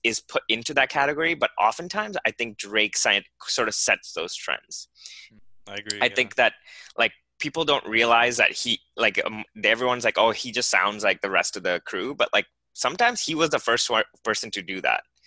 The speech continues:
Speaker 1: You know what I mean? And so, I don't know, I just, uh, like, he may sound lazy and subjecting to, like, to whatever the market wants, but I just think he
Speaker 2: Mm-hmm.
Speaker 1: deserves slightly more credit, but I think
Speaker 2: Like,
Speaker 1: he's
Speaker 2: he's
Speaker 1: still
Speaker 2: got,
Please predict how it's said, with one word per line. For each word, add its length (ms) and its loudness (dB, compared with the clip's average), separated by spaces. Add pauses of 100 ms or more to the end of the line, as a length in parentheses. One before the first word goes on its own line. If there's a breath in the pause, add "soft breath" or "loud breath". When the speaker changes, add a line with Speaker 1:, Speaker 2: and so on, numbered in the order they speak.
(240 soft breath)
Speaker 1:
You 80 -4
know 80 2
what 80 0
I 60 -4
mean? 240 -6 (420 soft breath)
And 220 0
so, 520 2 (440)
I 80 4
don't 100 2
know, 80 2
I 140 4
just, 400 -4
uh, 300 -10 (200)
like, 140 0
he 100 -4
may 200 2
sound 460 0 (200)
lazy 320 4
and 180 0 (120)
subjecting 640 -2
to, 120 -4
like, 180 2 (220)
to 140 -6
whatever 220 2
the 60 -2
market 280 0
wants, 340 -4
but 240 0 (480)
I 60 0
just 140 -2
think 160 -2 (320 soft breath)
he 80 -18
Speaker 2:
Mm-hmm. 200 -8
Speaker 1:
deserves 340 -4
slightly 560 0
more 140 0
credit, 260 4
but 120 4
I 100 6
think 140 -6
Speaker 2:
Like, 60 -4
Speaker 1:
he's 100 0
Speaker 2:
he's 100 0
Speaker 1:
still 140 4
Speaker 2:
got, 160 4